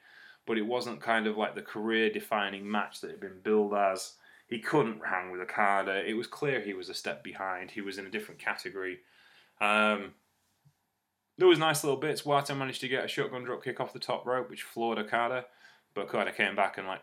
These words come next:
literally, Wato sold it so beautifully. He went from one side of the ring to the other. It was a shotgun drop kick, and Wato was stood in the middle of the ring and landed in the corner behind him. It was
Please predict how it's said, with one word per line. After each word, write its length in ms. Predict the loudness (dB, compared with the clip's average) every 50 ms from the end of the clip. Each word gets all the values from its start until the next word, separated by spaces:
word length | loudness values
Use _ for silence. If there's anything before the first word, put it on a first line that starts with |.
| -10 -6
literally, 760 | -2 0 0 0 0 -2 -2 -2 -2 -2 -2 -2 -4 -6 -6 -4
Wato 400 | 0 2 2 0 0 -2 -8 -4
sold 360 | -2 -2 0 2 2 0 0
it 100 | -2 -4
so 240 | -6 -6 -4 -6 -6
beautifully. 720 | -4 -2 -2 -2 -2 -4 -6 -10 -8 -6 -4 -6 -6 -8 _ _ -20 -20 -20 -20 _ -8
He 180 | -6 -6 -4
went 240 | -2 -2 -2 -4 -4
from 180 | -10 -10 -6 -6
one 160 | -4 -4 -4
side 160 | -2 -2 -2
of 60 | -2
the 80 | -4 -6
ring 160 | -8 -10 -12
to 80 | -10 -8
the 100 | -6 -6
other. 240 | -6 -6 -8 -10 -10 -12
It 40 | -12
was 100 | -10 -6
a 40 |
shotgun 380 | -4 -2 -2 -2 -2 -6 -10 -8
drop 240 | -6 -8 -8 -6 -6
kick, 180 | -6 -6 -6
and 320 | -8 -12 -14 -14 -16 -18 -12 -6
Wato 360 | -2 -2 -2 -2 -2 -4 -6
was 120 | -6 -6 -6
stood 200 | -2 -2 -2 -2
in 100 | -2 -6
the 40 |
middle 200 | -10 -10 -8 -8
of 80 | -8 -8
the 60 | -8
ring 200 | -8 -8 -10 -10 -12 -12
and 140 | -12 -10 -6
landed 440 | -4 -4 -4 -4 -6 -8 -10 -10 -12 -16
in 140 | -18 -16 -14
the 80 | -14
corner 400 | -12 -10 -10 -8 -8 -8 -10 -12 -12
behind 440 | -10 -10 -10 -8 -8 -8 -8 -8 -10
him. 200 | -12 -12 -12 -14 _ _ -20 -20 -20 -20 -20 _ _ _ 2
It 200 | 2 2 2 2
was 480 | 2 2 2 2 2 -2 -4 -8 -10